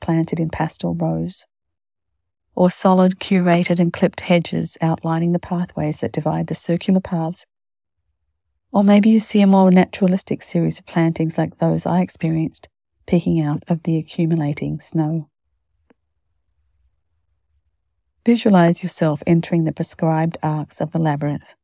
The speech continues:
My pathway curved to the left. The unusual bowl shape of this labyrinth on Manitoba's prairie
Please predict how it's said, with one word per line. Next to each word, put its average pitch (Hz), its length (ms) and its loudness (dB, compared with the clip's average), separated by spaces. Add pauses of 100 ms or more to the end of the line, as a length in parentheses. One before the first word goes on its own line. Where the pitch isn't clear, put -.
(960)
My 175 180 4
pathway 151 760 -4 (120)
curved 151 480 -2
to 170 100 -4
the 151 100 0
left. 156 380 -6 (2500)
The 185 100 4
unusual 202 480 4
bowl 165 280 2
shape 160 340 -6
of 156 60 -10
this 170 220 -4
labyrinth 147 400 -4
on 160 140 0
Manitoba's 160 540 -2
prairie 160 580 -4